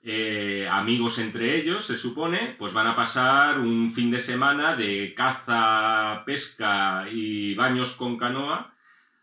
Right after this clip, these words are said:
a, a una zona del sur.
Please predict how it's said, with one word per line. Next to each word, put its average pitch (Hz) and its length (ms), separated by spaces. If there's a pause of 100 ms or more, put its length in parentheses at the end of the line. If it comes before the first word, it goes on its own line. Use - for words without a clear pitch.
(100)
a, 104 1040
a 110 100
una 120 200
zona 113 240
del 95 160
sur. 104 360